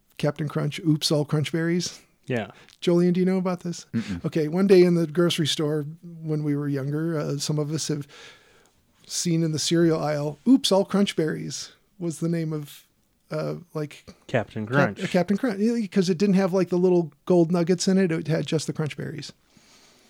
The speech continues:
Speaker 2: The healthy part.
Speaker 1: Yes, the good part. Um, so this one could be called, "Oops, <laughs> All File Footage and," or not file footage, not even file footage.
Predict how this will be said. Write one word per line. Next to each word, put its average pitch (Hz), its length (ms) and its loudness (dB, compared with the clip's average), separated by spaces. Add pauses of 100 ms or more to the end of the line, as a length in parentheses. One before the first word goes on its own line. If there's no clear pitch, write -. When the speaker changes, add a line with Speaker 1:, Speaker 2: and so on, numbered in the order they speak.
(560)
Speaker 2:
The 127 140 0
healthy 127 420 6
part. 101 360 -4 (300)
Speaker 1:
Yes, 190 300 2
the 160 100 -6
good 156 200 -6
part. - 240 -8 (560)
Um, 160 520 2 (880)
so 185 440 6
this 214 200 2
one 294 140 4
could 220 120 2
be 220 100 4
called, 175 340 2 (340)
"Oops, - 400 2 (200)
<laughs> - 200 0
All 190 200 6
File 175 580 -2
Footage 202 420 2
and," 175 320 -2 (440)
or 196 60 8
not 226 180 8
file 247 200 4
footage, 143 320 -6 (220)
not 240 140 4
even 269 160 6
file 247 240 2
footage. 165 280 -4